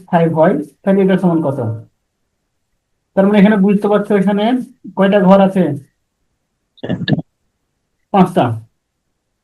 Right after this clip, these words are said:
Speaker 2: হুম।
Speaker 1: এক, দুই, তিন, চার, বাইরে পুরোটা মিলে একটা।
Speaker 2: বাইরে একটা, হ্যাঁ, পাঁচটা।
Speaker 1: হুম। আর এখানে কয়টা আছে? এগুলো সূত্র হচ্ছে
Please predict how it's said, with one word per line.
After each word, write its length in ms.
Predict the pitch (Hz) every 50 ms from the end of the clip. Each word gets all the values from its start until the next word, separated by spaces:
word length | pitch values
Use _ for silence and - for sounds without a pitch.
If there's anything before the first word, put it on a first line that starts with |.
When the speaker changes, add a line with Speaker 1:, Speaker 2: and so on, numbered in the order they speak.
| _ _ _ _ _ _ _ _ _ _ _ _ _ _ _ _ _ _ _ -
Speaker 2:
হুম। 160 | 120 117 123 127 143 - _ _ -
Speaker 1:
এক, 240 | 180 165 175 190 185 180
দুই, 280 | 165 165 175 185 202 208 190 - -
তিন, 180 | 196 185 185 190 180 -
চার, 200 | - 190 190 226 285 -
বাইরে 300 | 185 180 175 175 180 180
পুরোটা 280 | - 190 185 190 185 185
মিলে 160 | 180 175 175
একটা। 280 | 165 165 165 - 175 175 269 - - - _ _ _ -
Speaker 2:
বাইরে 260 | 120 117 113 110 -
একটা, 260 | - - - - 98 98
হ্যাঁ, 400 | 92 90 - _ - 104 98 - - -
পাঁচটা। 280 | - - - 135 123 120
Speaker 1:
হুম। 100 | - - _ _ _ _ _ _ -
আর 100 | 165 175
এখানে 280 | 190 185 214 214 214
কয়টা 240 | 202 208 196 180 180
আছে? 220 | 160 151 151 - 170
এগুলো 180 | 170 190 190 -
সূত্র 220 | 202 196 196 196
হচ্ছে 280 | 196 190 190 - - 214